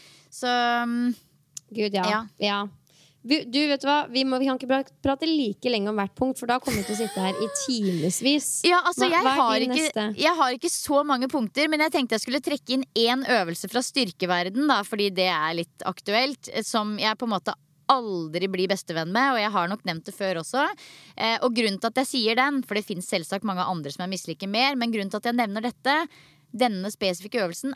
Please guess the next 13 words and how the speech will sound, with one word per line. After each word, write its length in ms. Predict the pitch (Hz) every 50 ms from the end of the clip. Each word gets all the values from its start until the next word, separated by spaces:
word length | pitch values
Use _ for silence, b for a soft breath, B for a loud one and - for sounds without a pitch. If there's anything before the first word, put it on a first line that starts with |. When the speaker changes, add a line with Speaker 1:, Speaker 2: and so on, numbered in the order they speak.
| - -
Speaker 1:
er 220 | - 156 147 160 -
fordi 460 | - 226 208 185 190 208 226 240 226 - b b b b b -
den 220 | 180 208 202 214
er 240 | - - 165 151 156
det 80 | 196 208
veldig 220 | 208 175 175 202 208 185
mange 100 | 175 170
som 140 | - 220 220
gjør, 300 | 233 247 277 285 277 220 160 - B B B B B B
og 100 | 220 202
det 140 | 208 202 202
er 220 | - - 156 160 165
markløft. 640 | 147 147 - - 117 - - - - - - -